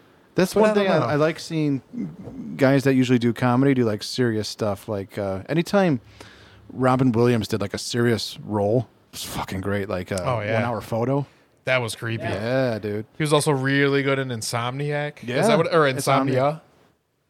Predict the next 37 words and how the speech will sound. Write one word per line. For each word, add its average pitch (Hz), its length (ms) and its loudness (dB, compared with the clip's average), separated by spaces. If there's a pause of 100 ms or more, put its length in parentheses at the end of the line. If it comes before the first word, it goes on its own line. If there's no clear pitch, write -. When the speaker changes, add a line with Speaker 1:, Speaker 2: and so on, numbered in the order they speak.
(580)
Speaker 2:
Yeah, 113 200 -2
that 120 60 -4
was 117 120 -4
a 113 60 -8
good 120 160 -2
one 107 180 -6
where 113 80 -4
they 120 80 0
were 117 140 -2
in 113 60 -6
Alaska 123 680 -2 (120)
and 117 120 -8
Al 127 120 0
Pacino 135 440 -6
just 120 160 -10
can't 131 260 -4
sleep. 143 300 -4 (360)
Speaker 1:
I'll - 160 -20
tell 294 120 -14
you - 60 -16
what. 226 200 -16 (400)
I'm 151 100 -4
looking 202 200 2
at 185 60 -2
this 160 100 -4
picture 170 260 -4
of - 80 -8
Colin 143 280 0
Farrell 147 240 2
as 107 180 -4
Penguin. 131 300 0
He 160 100 6
looks 214 180 4
more 170 140 8
like 123 180 6
Alfred 143 260 6
Molina 113 400 2